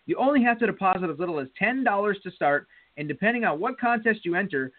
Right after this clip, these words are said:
you can double, triple, quadruple, or even quintuple that in one contest on FanDuel. And by clicking the link that we have po-, provided,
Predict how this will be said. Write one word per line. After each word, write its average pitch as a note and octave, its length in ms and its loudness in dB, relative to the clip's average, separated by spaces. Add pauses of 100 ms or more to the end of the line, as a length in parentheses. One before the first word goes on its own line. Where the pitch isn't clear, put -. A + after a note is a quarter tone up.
(140)
you E3+ 100 -8
can C#3 180 -4
double, G#3 400 2
triple, G3+ 460 -2
quadruple, D3+ 560 -2
or C#3 260 0
even E3+ 260 -6
quintuple F#3+ 640 -4
that C#3+ 140 -4
in C3 140 -10
one E3 240 -4
contest F3 520 -4
on B2+ 200 -8
FanDuel. F#3+ 420 -4 (340)
And D3 160 -2
by B2 160 2
clicking A3+ 360 0
the G#3 80 2
link F#3+ 220 0
that C3+ 160 -2
we F#3 140 2
have A#3 160 0
po-, G#3 260 2
provided, F3+ 540 0